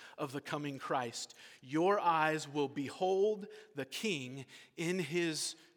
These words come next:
beauty." Friends, do you delight in the truth? Do you delight in the beauty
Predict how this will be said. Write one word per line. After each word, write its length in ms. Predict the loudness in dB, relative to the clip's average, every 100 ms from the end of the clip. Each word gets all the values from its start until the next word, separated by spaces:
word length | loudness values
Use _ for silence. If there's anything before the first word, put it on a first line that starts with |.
| _
beauty." 680 | -10 -4 -2 -2 -2 -10 -18 _ _ _ _ _ _ _ _ _ _ _ _ _ _ _ _ _ _ _ _ _ _ _ _ _ -20
Friends, 200 | -18 -14
do 140 | -10
you 320 | -8 -6 -6
delight 640 | -6 -8 -4 -4 -4 -8 -18
in 300 | -14 -12 -12 -16 _
the 80 | -20
truth? 540 | -18 -18 -18 -20 _ _ _ _ _ _ _ _ _ _ _ -14
Do 80 | -10
you 100 | -8
delight 540 | -8 -6 -4 -4 -6
in 120 | -10
the 100 | -12
beauty 680 | -14 -14 -8 -8 -8 -14